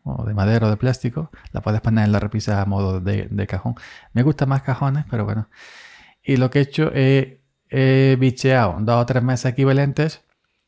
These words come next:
y, mm, las he guardado en un, yo, en, en mi, en mi Telegram. Yo tengo canales privados, sim-, simplemente para guardarme enlaces,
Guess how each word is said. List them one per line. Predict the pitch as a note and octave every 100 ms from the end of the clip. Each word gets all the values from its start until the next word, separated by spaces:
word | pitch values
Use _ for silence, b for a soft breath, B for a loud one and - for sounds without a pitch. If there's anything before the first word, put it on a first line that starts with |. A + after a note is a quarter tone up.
| _ - _ _ _
y, | _ C3 A#2+ A#2+ A#2 A2 G#2+
mm, | G#2 G2+ G2+
las | G#2 G#2 -
he | A2+
guardado | A2+ A2+ A2+
en | A2
un, | G2 F#2+ F2 F#2+ G2
yo, | F#2+ F2+ F2+
en, | G2+ G#2 G2+
en | G#2+ G#2
mi, | G#2 G2+ G2 G2+
en | G2+
mi | G2
Telegram. | G2+ G2+ G2 F2+ G2+
Yo | G#2
tengo | G#2 G#2 G#2
canales | G#2+ G2+ G#2 G#2+ G#2 -
privados, | - A2 A2+ A#2+ C#3+ - B B _
sim-, | - G#2+
simplemente | G#2+ A#2+ A2 G#2 A2
para | A#2+ G2+
guardarme | G2 G#2 G2
enlaces, | G2 G#2+ A#2+ - A2 A2 A2+